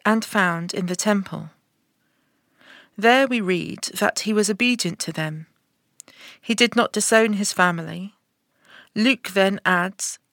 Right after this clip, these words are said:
that Jesus grew in wisdom, age, and grace before God and men. In a word, this was a time of preparation, when Jesus grew in his relationship with the Father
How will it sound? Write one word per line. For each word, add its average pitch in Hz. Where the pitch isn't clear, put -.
that -
Jesus 240
grew 233
in 202
wisdom, 190
age, 202
and 196
grace 202
before 190
God 220
and 180
men. 165
In 240
a 269
word, 165
this 247
was 254
a 254
time 220
of -
preparation, 185
when 202
Jesus 240
grew 247
in 170
his 175
relationship 202
with 185
the 202
Father 185